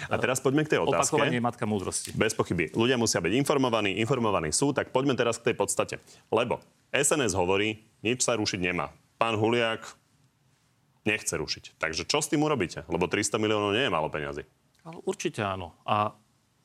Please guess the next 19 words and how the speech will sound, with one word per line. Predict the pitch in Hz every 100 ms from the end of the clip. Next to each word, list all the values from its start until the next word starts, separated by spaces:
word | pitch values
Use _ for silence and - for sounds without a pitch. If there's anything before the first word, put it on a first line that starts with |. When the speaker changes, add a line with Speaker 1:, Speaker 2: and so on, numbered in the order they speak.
| _ _ _
Speaker 2:
za | 110 135 127 - _
stanovisko | - - 120 117 - 123
Aktuálne | 123 139 120 107
k | 107
dnešnému | 104 120 101
dňu | 101 104 104
je | -
to, | 113
že | 101 90 - _ _ _ _ _ _ _ _ _ _ _ _ _ -
istota | 147 - 147 127
je, | 120 107
že |
trinásty | 120 135 127 - 117
dôchodok | 101 117 - 113 110 -
plný | - 135 123 117 98 -
v | 101
budúcom | 104 113 107 107 95
roku | 98 - 92
bude. | 131 139 165